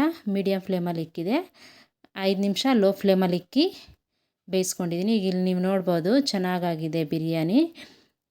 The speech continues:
ಈ ಥರ ಮಾಡಿಕೊಂಡ್ರೆ ಸಖತ್ತಾಗಿರುತ್ತೆ ಬಿರಿಯಾನಿ. ನೀವು ಒಂದು ಸಲ ಟ್ರೈ ಮಾಡಿ. ನಿಮ್ಗೆ ಹೇಗೆ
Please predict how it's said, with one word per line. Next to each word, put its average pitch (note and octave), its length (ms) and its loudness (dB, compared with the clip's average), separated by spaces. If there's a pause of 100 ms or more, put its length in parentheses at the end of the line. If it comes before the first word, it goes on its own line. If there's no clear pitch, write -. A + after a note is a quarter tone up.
(600)
ಈ F#3+ 100 -8
ಥರ F#3 220 0
ಮಾಡಿಕೊಂಡ್ರೆ F3+ 520 -2
ಸಖತ್ತಾಗಿರುತ್ತೆ F3 880 -4
ಬಿರಿಯಾನಿ. E3+ 500 0
ನೀವು F#3+ 300 6
ಒಂದು E3+ 200 -2
ಸಲ E3 240 -2 (100)
ಟ್ರೈ E3 260 -4
ಮಾಡಿ. E3 340 0 (880)
ನಿಮ್ಗೆ A3 380 4
ಹೇಗೆ G#3 260 0